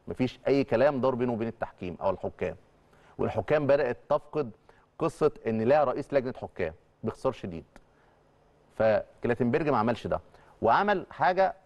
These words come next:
أنا بتوقع إن هو مشغول، أو إنه نفس الكلام اللي هنفضل نقوله كل شوية. في إيه بيحصل؟ إن أنت تجيب مباراتين فقط لا غير من أصل، آه، سبع مباريات اتلعبوا في الجولة،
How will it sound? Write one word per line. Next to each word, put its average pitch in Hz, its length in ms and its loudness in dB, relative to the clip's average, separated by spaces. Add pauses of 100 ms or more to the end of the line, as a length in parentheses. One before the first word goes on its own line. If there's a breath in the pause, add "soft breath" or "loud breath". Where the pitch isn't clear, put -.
(140)
أنا 160 120 0
بتوقع 156 400 2
إن 123 60 0
هو 131 60 0
مشغول، 98 380 -4 (680 soft breath)
أو 180 240 4 (180)
إنه 123 420 -2 (340)
نفس 156 200 -4
الكلام 143 360 0 (420)
اللي 95 120 0
هنفضل 135 260 2
نقوله 135 180 0
كل 135 200 -2
شوية. 120 320 0
في - 80 0
إيه 165 180 2
بيحصل؟ 123 460 0 (100)
إن 113 100 0
أنت 151 140 -4
تجيب 135 320 -2 (180)
مباراتين 120 440 0
فقط 147 300 -4
لا 110 100 2
غير 104 220 0 (460 loud breath)
من 107 100 0
أصل، 107 400 -2 (540 soft breath)
آه، 95 140 0
سبع 156 300 2
مباريات 120 340 0
اتلعبوا 143 340 0
في - 100 -16
الجولة، 139 400 0